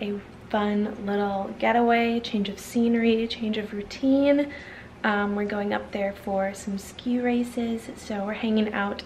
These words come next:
with some family friends. Super excited to see them. We haven't seen them in quite a while, so it'll be really fun. And I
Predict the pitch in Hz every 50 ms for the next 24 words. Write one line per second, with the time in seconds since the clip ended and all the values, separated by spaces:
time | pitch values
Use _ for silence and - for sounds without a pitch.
0 | - - 202 190 196 202 196 202 202 - - - - 208 196 196 - 277 294 302
1 | 311 311 294 - 294 285 285 277 277 285 - - - - - - - - - -
2 | - - 240 233 240 226 - - - 220 214 220 202 214 - - 208 208 208 202
3 | 202 208 208 214 214 - - 226 208 208 214 196 202 226 - - 220 208 202 202
4 | 208 208 220 240 - - 226 208 202 208 208 226 233 - - - - 208 196 208
5 | 208 202 190 190 196 202 220 254 302 339 - - - 220 202 202 202 202 - -
6 | - - - - - - 220 214 202 208 202 196 202 202 208 208 - - - 311
7 | 311 311 311 311 311 311 320 330 320 - - - 233 233 233 233 233 233 - -
8 | - 220 214 214 220 220 220 220 220 220 -